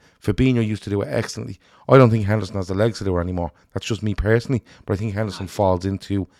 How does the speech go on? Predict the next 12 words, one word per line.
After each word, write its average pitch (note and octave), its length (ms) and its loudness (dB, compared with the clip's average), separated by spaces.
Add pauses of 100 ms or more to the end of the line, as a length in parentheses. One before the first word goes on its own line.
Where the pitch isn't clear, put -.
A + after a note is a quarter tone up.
(260)
that F2 120 0
Milner G2 680 0 (520)
role, F2+ 420 4 (200)
as F2 160 -2
they - 80 -12
would F2 140 -10
call F2 320 -6
it, D#2+ 60 -14 (260)
going F#2 220 -2
into E2+ 140 -8
next F#2 240 -4
season. F2 300 -8